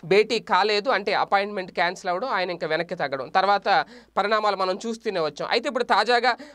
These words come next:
మరొక ప్రచారం జరుగుతోంది. మళ్ళీ ఇప్పుడు జగన్మోహన్ రెడ్డి గారు ప్రధాని మోడీని కలవాలనుకుంటున్నారు. ఈ నేపథ్యంలోనే అపాయింట్‌మెంట్ కూడా కోరారు అనేది. అయితే ఒకవేళ మోడీని జగన్మోహన్ రెడ్డి గారు కలిస్తే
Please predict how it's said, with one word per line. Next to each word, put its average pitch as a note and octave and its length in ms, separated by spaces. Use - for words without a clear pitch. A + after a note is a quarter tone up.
మరొక B3 300
ప్రచారం A3 400
జరుగుతోంది. G3+ 640
మళ్ళీ G3 340
ఇప్పుడు A#3+ 720
జగన్మోహన్ G#3+ 500
రెడ్డి G3 220
గారు G#3 200
ప్రధాని G3 480
మోడీని G3+ 420
కలవాలనుకుంటున్నారు. F#3 1300
ఈ F#3 100
నేపథ్యంలోనే F3+ 680
అపాయింట్‌మెంట్ F3+ 600
కూడా F3 260
కోరారు D#3+ 460
అనేది. B2+ 260
అయితే G#3 260
ఒకవేళ G3+ 420
మోడీని B3+ 580
జగన్మోహన్ G#3+ 540
రెడ్డి G3+ 220
గారు F#3+ 120
కలిస్తే F#3 520